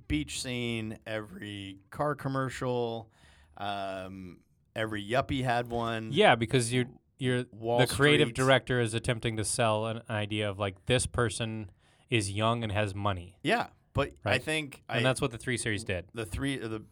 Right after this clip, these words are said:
Speaker 1: three Series was the high schooler, the, the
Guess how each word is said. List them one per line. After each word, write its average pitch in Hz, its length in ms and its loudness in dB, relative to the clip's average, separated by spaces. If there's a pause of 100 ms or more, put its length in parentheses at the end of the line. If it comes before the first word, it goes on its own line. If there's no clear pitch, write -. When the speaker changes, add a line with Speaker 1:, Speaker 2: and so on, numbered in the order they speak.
Speaker 1:
three 147 260 -2
Series 107 400 -2
was 104 260 -6
the 101 340 -6 (460)
high 117 240 0
schooler, 113 540 0
the, 101 520 -2
the 101 460 -6